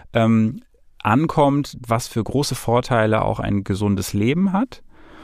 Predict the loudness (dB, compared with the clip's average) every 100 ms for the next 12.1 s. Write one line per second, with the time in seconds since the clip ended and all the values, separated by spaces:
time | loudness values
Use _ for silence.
0 | -20 -8 0 4 4 4 2 0 2 0
1 | 2 2 2 0 -2 0 0 2 0 2
2 | 4 4 2 2 2 2 2 2 2 2
3 | 2 4 4 4 4 2 0 -4 -2 0
4 | 2 0 -2 -6 -4 -4 -4 0 2 2
5 | 2 2 4 4 4 2 2 -4 -6 0
6 | 2 2 2 0 0 0 -2 -6 -8 -4
7 | -4 -6 -4 0 2 4 4 2 -2 -2
8 | 2 4 4 4 0 -2 -6 -18 -2 0
9 | 2 2 2 2 4 2 2 0 0 0
10 | 0 0 2 2 4 4 2 0 0 0
11 | 0 4 4 4 2 4 4 4 2 -2
12 | -12